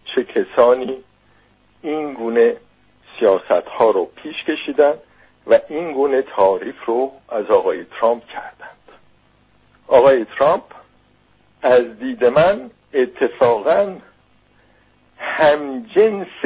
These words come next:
بهتری برای یک فردی مثل آقای خامنه‌ای است که دروغگوست، ضد زن هست،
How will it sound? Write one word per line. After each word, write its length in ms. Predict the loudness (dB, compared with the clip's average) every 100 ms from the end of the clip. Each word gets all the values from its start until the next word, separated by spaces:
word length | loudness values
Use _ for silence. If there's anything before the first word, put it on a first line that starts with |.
| -2
بهتری 640 | 0 -2 -2 -2 0 0 -4
برای 640 | 0 0 0 -2 -2 -2 -4 _ _ _ _ _
یک 280 | -4 -2 -2 -6 -20 _ 0
فردی 400 | 4 4 2 -6
مثل 360 | -6 -8 -6 -2
آقای 480 | 0 2 0 -2 -4
خامنه‌ای 680 | -2 0 0 -2 -4 -6
است 300 | -8 -12 _ _ _ _ _ _ _
که 100 | -2
دروغگوست، 800 | 0 0 0 -2 -4 -4 -4 -6 _ -20 -20 _ _ _ -14
ضد 580 | -2 -2 0 -6 -2
زن 220 | 2 2 0
هست، 420 | -6 -6 -6